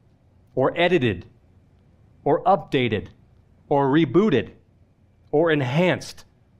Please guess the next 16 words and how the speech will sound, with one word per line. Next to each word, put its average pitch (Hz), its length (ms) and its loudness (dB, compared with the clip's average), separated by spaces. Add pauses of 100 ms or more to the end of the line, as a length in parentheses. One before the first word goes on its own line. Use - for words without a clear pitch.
(800)
To 156 100 -4
be 185 140 2
rescued 160 580 2
from 143 160 0
this, 139 220 -2
we 156 240 2
needed 147 340 2
to 139 80 -2
be 139 180 0
forgiven 127 760 -2 (680)
and 123 180 -2
resurrected 143 840 0 (360)
and 135 160 -2
restored 139 760 0 (500)
and 143 200 -2
redeemed. 143 680 2